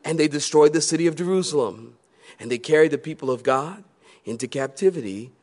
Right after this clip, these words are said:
for seventy years. And after seventy years expired, they were allowed to go back into the land and to rebuild their temple. And they did that under the leadership of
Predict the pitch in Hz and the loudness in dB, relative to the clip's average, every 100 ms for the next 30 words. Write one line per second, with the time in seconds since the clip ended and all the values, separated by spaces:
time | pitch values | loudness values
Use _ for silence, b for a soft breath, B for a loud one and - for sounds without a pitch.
0 | _ - 165 - 104 120 123 147 180 202 | _ -10 -8 -6 -8 -8 -10 -10 -10 -10
1 | 190 - - - _ _ _ B B B | -10 -16 -20 -20 _ _ _ B B B
2 | 175 196 277 359 285 247 233 214 202 180 | 0 2 2 0 -4 0 2 4 2 2
3 | 175 180 156 143 - - 170 165 107 - | 0 2 2 -2 -8 -4 -2 -2 -6 -10
4 | - _ _ _ _ _ _ _ _ - | -18 _ _ _ _ _ _ _ _ -6
5 | 170 196 190 185 170 160 190 240 196 175 | 4 6 8 6 6 6 6 4 2 2
6 | 151 139 151 190 254 254 254 254 160 123 | 2 2 0 0 0 0 -2 0 2 2
7 | 117 156 160 b b b b b - 127 | 0 -2 -6 b b b b b -10 -8
8 | 127 123 127 147 131 117 110 123 131 b | -6 -4 -4 -2 0 0 0 -4 -8 b
9 | _ 139 151 151 208 220 151 104 - b | _ 2 4 2 -2 -2 -2 -2 -4 b
10 | b 165 151 151 139 220 240 139 117 135 | b -6 -2 -2 -2 -4 -4 -2 -2 -4
11 | - 143 180 196 208 214 170 147 160 - | -4 -2 0 2 2 2 2 -2 -4 -4
12 | 165 - 135 135 139 | -6 -2 0 0 -2